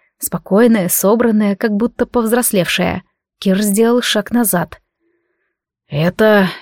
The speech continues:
это... не подходи!" — чуть не завопил он. "Эй, ты чего?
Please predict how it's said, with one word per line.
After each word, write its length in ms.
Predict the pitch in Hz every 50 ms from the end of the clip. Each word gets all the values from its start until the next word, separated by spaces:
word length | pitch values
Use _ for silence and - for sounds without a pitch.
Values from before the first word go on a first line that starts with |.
| - - -
это... 520 | - - 208 208 - - 240 226 180 190 - - _ - _ _ _ _ _ -
не 160 | 190 214 233 -
подходи!" — 640 | - 247 - - 254 262 240 262 285 214 160 - _ _ _ _
чуть 240 | - 220 208 -
не 100 | 214 214
завопил 440 | 202 190 202 214 214 - 233 208 196
он. 240 | 180 170 156 - - _ _ _ _ _ _ _ _ _ _ _ _ _ _ _ _ _ _
"Эй, 400 | 214 233 247 233 208 202 208 208
ты 180 | - - 262 240
чего? 360 | - - 302 269 226 180